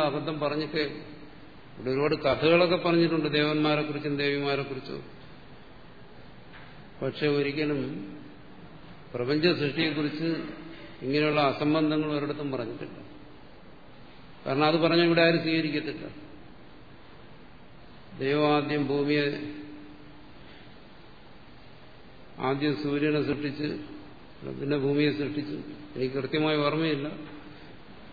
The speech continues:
അതൊരു വലിയ തമാശയായതുകൊണ്ട് ഞാൻ ഓർത്തു വയ്ക്കാറുമില്ല. ഇങ്ങനെയൊക്കെയുള്ള ചില പുസ്തകങ്ങൾ എഴുതി വെച്ചിട്ടുണ്ട്, അതും ദൈവം പറഞ്ഞെന്നാ പറയുന്നത്. അപ്പൊ അത്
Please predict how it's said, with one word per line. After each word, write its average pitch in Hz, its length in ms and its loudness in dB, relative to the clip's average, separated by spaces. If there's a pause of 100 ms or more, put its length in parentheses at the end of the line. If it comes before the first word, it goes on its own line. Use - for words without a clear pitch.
(200)
അതൊരു 131 240 -2
വലിയ 143 240 4
തമാശയായതുകൊണ്ട് 151 640 6
ഞാൻ 147 100 8
ഓർത്തു 147 240 4
വയ്ക്കാറുമില്ല. 139 560 2 (2500)
ഇങ്ങനെയൊക്കെയുള്ള 156 560 4 (800)
ചില 160 200 -2
പുസ്തകങ്ങൾ 160 460 2
എഴുതി 151 180 4
വെച്ചിട്ടുണ്ട്, 147 420 -2 (140)
അതും 123 240 0
ദൈവം 151 300 2
പറഞ്ഞെന്നാ 143 420 2
പറയുന്നത്. 110 340 -6 (3250)
അപ്പൊ - 200 -6
അത് 156 140 4